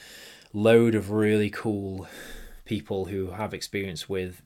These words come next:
eating disorders, and then me as well, <laughs> um, to write about their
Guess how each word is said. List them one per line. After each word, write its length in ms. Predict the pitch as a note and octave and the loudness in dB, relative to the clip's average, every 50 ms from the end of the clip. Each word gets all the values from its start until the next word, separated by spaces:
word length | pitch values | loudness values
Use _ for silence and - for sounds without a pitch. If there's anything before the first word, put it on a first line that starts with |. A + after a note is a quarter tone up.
| _ - | _ -8
eating 240 | A#2 A2 - G#2+ G#2 | -6 -6 -6 -6 -8
disorders, 640 | F#2+ - - G#2+ G2 G2+ G2+ G2 G2 F#2+ F2+ - | -6 -4 -2 -2 0 0 0 -2 -2 -2 -4 -4
and 140 | F#2 F#2+ F#2 | -6 -6 -6
then 140 | F#2 F#2 F#2 | -6 -6 -6
me 200 | F#2+ F#2+ F#2 F#2 | -6 -6 -6 -6
as 120 | F#2+ F2 | -6 -6
well, 280 | G2 G2 F#2+ F#2 E2 - - F3+ D#3+ - - - | -6 -6 -6 -6 -6 0 4 4 4 4 0 -12
<laughs> 280 | - - - - - | -14 -16 -16 -12 -4
um, 600 | - G2 F#2 F#2+ F#2+ F#2 F#2+ F#2+ F#2+ F#2+ - D#3 - _ _ _ _ _ _ _ _ _ _ _ _ _ _ _ _ - | -2 0 0 0 0 -2 -4 -6 -6 -8 -10 -12 -16 _ _ _ _ _ _ _ _ _ _ _ _ _ _ _ _ -12
to 320 | - - A#2+ G#2+ G2+ G2 F#2+ | -8 -4 -2 -2 -2 -2 0
write 240 | G2+ G#2 G2+ G#2+ | 0 0 2 2
about 280 | G2 F#2 - G2+ F#2 F#2 | 0 -2 -4 -6 -6 -6
their 460 | G2 F#2+ F#2+ F#2 F#2+ F#2+ F#2+ F#2+ - | -6 -6 -6 -6 -8 -10 -12 -14 -14